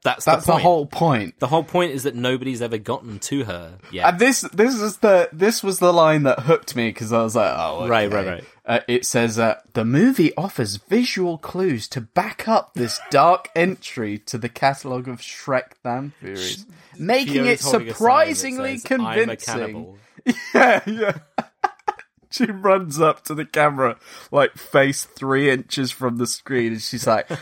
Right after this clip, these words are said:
Speaker 2: "I'm a cannibal." And then, like,
Speaker 1: <laughs>
Speaker 2: runs back and then continues with their conversation with Shrek.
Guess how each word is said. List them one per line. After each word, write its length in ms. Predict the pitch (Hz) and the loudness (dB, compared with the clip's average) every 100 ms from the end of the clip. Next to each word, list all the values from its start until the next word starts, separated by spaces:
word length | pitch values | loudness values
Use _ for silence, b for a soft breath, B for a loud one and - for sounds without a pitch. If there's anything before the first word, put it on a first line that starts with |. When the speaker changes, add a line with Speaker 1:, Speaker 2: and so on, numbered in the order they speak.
| B B | B B
Speaker 2:
"I'm 440 | 123 131 139 147 139 | 4 6 6 4 4
a 80 | 135 | 0
cannibal." 1040 | - 139 127 131 123 110 101 95 80 92 b b b | 0 2 4 4 0 -2 -4 -6 -10 -16 b b b
And 220 | 160 135 | -4 0
then, 140 | 143 | 2
like, 160 | 143 143 | 4 2
Speaker 1:
<laughs> 20 | |
Speaker 2:
runs 400 | 139 143 143 135 | 2 2 2 0
back 320 | 120 127 120 | 2 2 2
and 100 | 123 | -2
then 120 | 110 107 | -6 -6
continues 560 | 120 - 120 117 107 | -8 -4 -2 -2 -4
with 100 | 113 | -8
their 80 | 107 | -8
conversation 720 | - 104 101 104 98 101 101 | -8 -10 -10 -6 -6 -6 -12
with 140 | 98 95 | -14 -16
Shrek. 560 | - 101 90 - - | -14 -10 -10 -12 -18